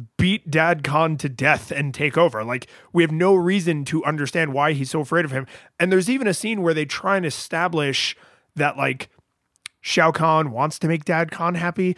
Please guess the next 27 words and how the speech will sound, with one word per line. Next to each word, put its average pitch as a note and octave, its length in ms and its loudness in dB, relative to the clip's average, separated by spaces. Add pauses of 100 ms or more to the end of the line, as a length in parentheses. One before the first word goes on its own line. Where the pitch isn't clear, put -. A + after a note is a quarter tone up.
(180)
because C#3 300 0
Dad E3 280 4
Khan D#3 280 2
yells D#3 280 2
at B2+ 120 -4
him, A#2+ 340 -4 (320)
and C3+ 140 -4
then B2+ 100 -4
Shao C#3+ 240 2
Kahn F3 320 2
goes C#3 220 0
into C3 160 -4
the A#2 100 -8
next A#2+ 240 -6
room, E3 340 2 (220)
and C3 140 -6
he's B2+ 180 -8
disappointed E3 600 0
in A#2+ 140 -4
his A2 180 -12
generals, B2+ 560 0 (200)
and C#3 140 -2
he B2 160 -4
uses D#3 540 2
word D3+ 340 0
for F3+ 140 0
word F3+ 420 4